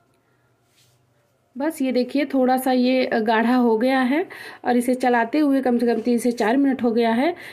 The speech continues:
ये देखिए, एकदम से गाढ़ा दूध हो गया है और गाजर भी अच्छे से मैश हो गया है। अब इसके अंदर डालेंगे हम ड्राई फ्रूट। ड्राई फ्रूट में मैं ली हूँ, अ, काजू, बादाम और किशमिश। इसे हम एकदम बढ़िया से मिला देंगे। उसके बाद इसमें हम ऐड कर देंगे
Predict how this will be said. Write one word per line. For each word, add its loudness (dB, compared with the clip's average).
ये 2
देखिए, 0
एकदम 0
से 0
गाढ़ा 2
दूध 0
हो 2
गया 2
है 0
और -2
गाजर 2
भी 0
अच्छे -2
से 0
मैश 0
हो 0
गया 0
है। -2
अब 0
इसके -2
अंदर 2
डालेंगे 2
हम 2
ड्राई 2
फ्रूट। -2
ड्राई 0
फ्रूट -2
में 0
मैं 2
ली 2
हूँ, 0
अ, 0
काजू, 0
बादाम 2
और -2
किशमिश। -2
इसे -2
हम 2
एकदम 0
बढ़िया 2
से -4
मिला 2
देंगे। 0
उसके -2
बाद 0
इसमें 0
हम 0
ऐड 2
कर 0
देंगे 0